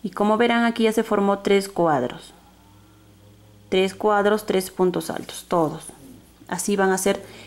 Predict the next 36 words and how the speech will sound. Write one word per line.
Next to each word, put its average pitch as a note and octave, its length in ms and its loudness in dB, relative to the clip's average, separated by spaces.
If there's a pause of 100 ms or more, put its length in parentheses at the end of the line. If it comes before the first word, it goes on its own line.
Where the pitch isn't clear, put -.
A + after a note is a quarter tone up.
(120)
en F3 100 4
esta F#3 240 2
segunda F3 380 0
vuelta. D#3+ 400 -2 (500)
Ahora, F3+ 380 0
como F3 160 -4
estamos A#3+ 400 2
en E3 280 4
la E3 120 2
mitad, A3 520 0 (800)
como E3+ 280 -2
verán, G3 340 0 (160)
esto F3 220 -10
es F#3+ 80 -6
el G3 120 -2
cuello, G3+ 440 0 (520)
estamos F#3+ 360 0
en F3+ 140 0
la F3+ 100 2
mitad, G3+ 360 0 (280)
todo C4+ 200 0
lo B3+ 120 0
que B3+ 60 0
hemos A#3+ 180 2
tejido A#3 540 0 (320)
vamos G#3+ 280 0
a A3 80 0
tejer G3+ 220 -2
ahora F#3 200 2
de E3 80 0
este D#3+ 220 -4
lado, - 320 -6 (960)
en F3+ 140 -2
esta F3+ 200 -4
segunda E3 440 -2
mitad. D#3+ 340 -4